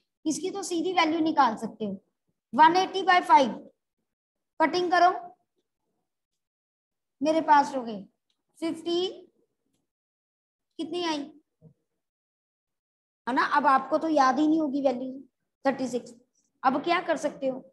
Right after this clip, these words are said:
अगर याद नहीं है, by chance याद नहीं है आपको, अब sine inverse minus theta याद करो। मैंने starting में inverse के आपको formulas करवाए थे। मेरे पास क्या होते हैं,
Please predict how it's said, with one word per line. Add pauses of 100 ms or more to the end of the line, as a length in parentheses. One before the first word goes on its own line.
(300)
अगर
याद
नहीं
है,
by
chance
याद
नहीं
है
आपको, (540)
अब
sine
inverse
minus
theta (1300)
याद
करो।
मैंने (460)
starting
में
inverse
के (520)
आपको (320)
formulas
करवाए
थे। (480)
मेरे
पास
क्या
होते
हैं,